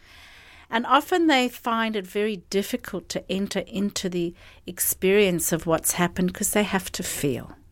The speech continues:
And they're worried if they feel and they show, you know, their fears, their, their deep-seated self-loathing,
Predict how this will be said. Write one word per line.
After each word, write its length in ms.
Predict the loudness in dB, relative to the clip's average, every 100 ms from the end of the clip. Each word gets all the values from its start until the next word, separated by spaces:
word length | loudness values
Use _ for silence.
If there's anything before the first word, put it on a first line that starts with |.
| _ -20 -20 -20 -20 -20 -18 -20 -4
And 180 | 0 4
they're 160 | 4
worried 380 | 6 4 4 4
if 180 | 2 2
they 160 | 2 2
feel 680 | -2 -2 2 4 4 0 -2
and 200 | -4 -2
they 180 | -4 -2
show, 540 | -2 2 4 2 0 -6 -16 -18 -20 -10
you 140 | 0 2
know, 400 | 2 2 -2 -4 -2
their 160 | -2
fears, 880 | -2 -4 0 4 4 4 4 0 -4 -2
their, 340 | 2 2 0
their 200 | 0 -2
deep-seated 960 | -2 2 2 2 0 2 2 0 -4 -4
self-loathing, 1400 | 0 2 2 0 -2 -2 2 6 6 6 4 4 2 0